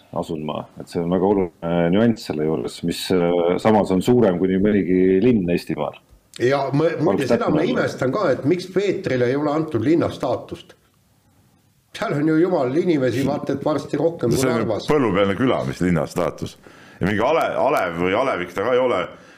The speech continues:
Speaker 3: Õige alev ja alevik on ikka sihuke ajalooline metsade vahel, nagu näiteks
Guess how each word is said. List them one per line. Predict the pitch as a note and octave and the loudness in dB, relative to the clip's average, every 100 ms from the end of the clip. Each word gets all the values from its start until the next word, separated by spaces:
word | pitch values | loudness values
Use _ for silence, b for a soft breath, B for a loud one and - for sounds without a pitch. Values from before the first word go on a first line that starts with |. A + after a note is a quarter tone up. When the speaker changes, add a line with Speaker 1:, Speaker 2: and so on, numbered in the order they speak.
| B | B
Speaker 3:
Õige | G2+ B2+ F#2 | -2 0 0
alev | A2 G#2+ | 0 0
ja | F#2 | 0
alevik | A#2 G2+ E2+ - | -2 -2 -4 -4
on | F#2 | -4
ikka | F#2 | -2
sihuke | F2+ F#2 A#2+ | -2 0 0
ajalooline | G#2 G2+ A#2 F#2 F2 | 0 0 0 0 0
metsade | F#2 A#2+ - D#2+ | -2 -2 -4 -2
vahel, | F2+ A#2+ D#2+ | -2 -2 -2
nagu | D#2 E2 | -4 -2
näiteks | F2 F#2 E2 | -2 -4 -8